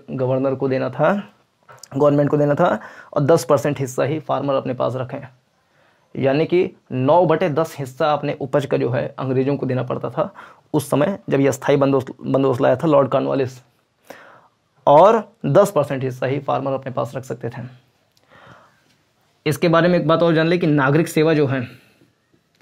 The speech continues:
भारत में नागरिक सेवा लाने का श्रेय किसके हो जाता है, तो लॉर्ड कॉर्नवालिस को नागरिक सेवा लाने का श्रेय जाता है। तो ये,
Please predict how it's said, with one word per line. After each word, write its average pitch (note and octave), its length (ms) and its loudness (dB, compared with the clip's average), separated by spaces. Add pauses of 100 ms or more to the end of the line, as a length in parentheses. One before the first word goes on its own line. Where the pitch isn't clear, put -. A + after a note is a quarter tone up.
(760)
भारत C#3 260 0
में D#3 100 0
नागरिक D3 380 2
सेवा D3+ 500 0
लाने C#3+ 300 0
का D3+ 400 0 (200)
श्रेय D3 300 0
किसके D3+ 260 -2
हो D3+ 60 2
जाता D#3 200 0
है, E3 100 -2
तो F3 100 -6
लॉर्ड D3 240 4
कॉर्नवालिस C#3 440 2
को F3 100 0
नागरिक C3+ 360 0
सेवा C#3 320 -2 (380)
लाने C3+ 180 -2
का D3 80 -6
श्रेय C#3 260 -2
जाता B2+ 240 0
है। C#3+ 180 -4 (880)
तो D3+ 100 4
ये, D#3+ 140 2